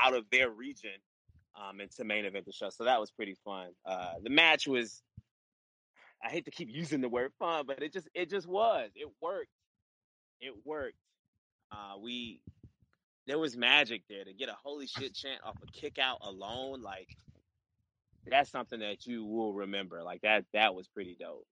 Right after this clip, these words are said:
Uh, Shane is, Shane is good people.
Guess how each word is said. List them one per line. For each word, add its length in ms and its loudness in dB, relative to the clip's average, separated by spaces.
Uh, 380 -10
Shane 360 8
is, 160 -2
Shane 320 -4
is 100 -8
good 220 -6
people. 440 -12